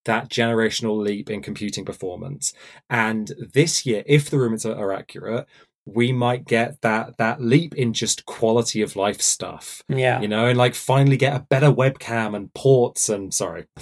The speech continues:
Speaker 2: The return to
Speaker 1: <laughs>
Speaker 2: the fifteen-inch MacBook Pro from before, but with a sixteen-inch now. And can you imagine if it had H D M I and S D and,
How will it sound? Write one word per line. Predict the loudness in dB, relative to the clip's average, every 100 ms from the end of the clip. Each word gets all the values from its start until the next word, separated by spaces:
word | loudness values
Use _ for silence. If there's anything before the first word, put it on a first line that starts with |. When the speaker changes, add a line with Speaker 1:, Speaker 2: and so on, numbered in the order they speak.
| 2
Speaker 2:
The | 4
return | 6 6 8 6
to | 6 4
Speaker 1:
<laughs> |
Speaker 2:
the | 2
fifteen-inch | 4 2 2 2 6 8 8 6 4 2 0 -2 0 2 2 2
MacBook | 2 0 0 -2 0 0 -6
Pro | 0 4 6 4
from | 2 2 4 2 2
before, | 2 2 4 6 8 6
but | 4 4 2 2
with | 0 0 2
a | 2
sixteen-inch | 2 -2 -6 -6 -2 0 0 -2 -2
now. | 0 2 2 2 0
And | -2 -2 0
can | 4
you | 4
imagine | 6 6 4 4
if | 4
it | 4
had | 4 0 _ -4
H | -4 0
D | 2
M | 4 4
I | 4 6 4 2 -4 _ _ _
and | 0 0 0 -2 -2
S | 0 0 -2
D | -2 0 2 0 -2 -8 _ _ _ _ -2
and, | 2 4 2 0 -2 -6